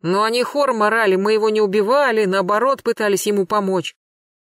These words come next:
"От машины в сторону пустыря ведёт дорожка из бензина",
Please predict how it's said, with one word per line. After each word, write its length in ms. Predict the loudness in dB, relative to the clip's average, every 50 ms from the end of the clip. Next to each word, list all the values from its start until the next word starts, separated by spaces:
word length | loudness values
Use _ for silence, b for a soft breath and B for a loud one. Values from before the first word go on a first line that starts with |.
| _ _ _ _ _ _ _ _ _
"От 220 | -2 -2 -2 -2 0
машины 580 | -2 0 0 0 -2 -2 -2 -2 0 0 -2
в 60 | -2 -2
сторону 480 | -2 0 2 2 2 2 0 -2 -4
пустыря 560 | -2 -2 -2 -2 0 0 0 2 2 2 2
ведёт 340 | 0 -2 0 0 0 0 0
дорожка 420 | 0 0 2 2 0 0 -2 -4 -4
из 120 | -4 -2
бензина", 560 | -2 -2 -2 -2 -2 -2 -2 -2 -2 -4 -6